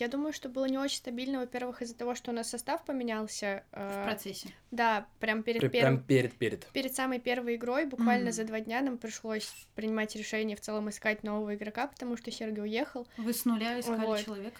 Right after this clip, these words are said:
Speaker 2: прям
Speaker 1: На самом деле, да, у нас,
Speaker 3: Ну
Speaker 1: ну,
Speaker 3: да.
Speaker 1: у нас,
Speaker 2: За
Speaker 1: в
Speaker 2: два
Speaker 1: принципе,
Speaker 2: дня.
Speaker 1: в принципе, в голове не было, что кто-то может уехать, но, понятно, тогда время, ну,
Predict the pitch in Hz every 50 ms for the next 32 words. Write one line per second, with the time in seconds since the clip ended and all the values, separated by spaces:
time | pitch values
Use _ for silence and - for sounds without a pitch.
0 | - - 220 208 202 202 202 202 190 208 254 254 247 254 277 262 269 277 262 269
1 | 269 262 254 233 247 254 277 269 262 - - 262 285 285 240 - 131 131 - -
2 | - 247 254 269 269 269 262 277 294 302 302 311 330 330 - 269 285 285 247 226
3 | 202 - - - - 262 285 302 - - 277 254 240 233 233 240 233 240 240 233
4 | 226 233 277 320 262 269 247 233 220 - - 226 - - 233 233 - 233 233 233
5 | 220 - - 240 233 254 330 330 311 - 240 233 233 233 226 214 214 214 220 208
6 | 208 208 208 214 208 214 220 220 214 214 220 220 214 208 202 196 196 202 196 196
7 | 196 156 - 226 208 190 185